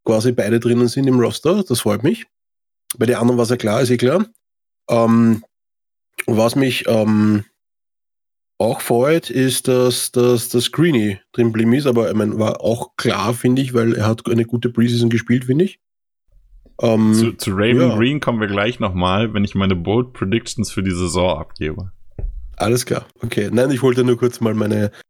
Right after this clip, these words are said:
Speaker 1: quasi meine Yays und meine Ays. <laughs> Ja, nein, eigentlich gibt's gar nicht so viel Negatives, weil, ähm, Danny Vidal finde ich auch sehr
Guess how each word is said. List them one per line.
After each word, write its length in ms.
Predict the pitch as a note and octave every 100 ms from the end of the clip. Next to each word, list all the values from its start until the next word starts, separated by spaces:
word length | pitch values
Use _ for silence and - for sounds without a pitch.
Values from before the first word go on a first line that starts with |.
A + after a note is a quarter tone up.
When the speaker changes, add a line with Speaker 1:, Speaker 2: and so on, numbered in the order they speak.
| _ _ _ _ _ _
Speaker 1:
quasi 300 | A2+ G#2 A2+
meine 460 | G#2+ G#2 G#2+ G#2+ G#2 - _
Yays 720 | A#2 C#3 F#3 F#3 E3 C3 -
und 160 | C#3+ A#2
meine 260 | A2+ A2+ -
Ays. 680 | G#2 A2+ A2 G#2 F#2+ - - A2 - B2 B2+ B2+
<laughs> 500 | - - _ _ -
Ja, 180 | A2 G2+
nein, 200 | B2+ E3
eigentlich 240 | D3+ -
gibt's 280 | D#3+ - -
gar 100 | B2+
nicht 160 | D#3
so 80 | -
viel 200 | - D3+
Negatives, 600 | B2+ D#3 D3+ A2+ A2 G#2+ A2
weil, 260 | A2 A2+
ähm, 380 | A#2 A2 A2 G#2+
Danny 300 | B2+ D3+ F3
Vidal 440 | C3+ A#2+ F2 - C#3
finde 260 | - A2
ich 100 | G2+
auch 160 | - -
sehr 440 | - - - G#2+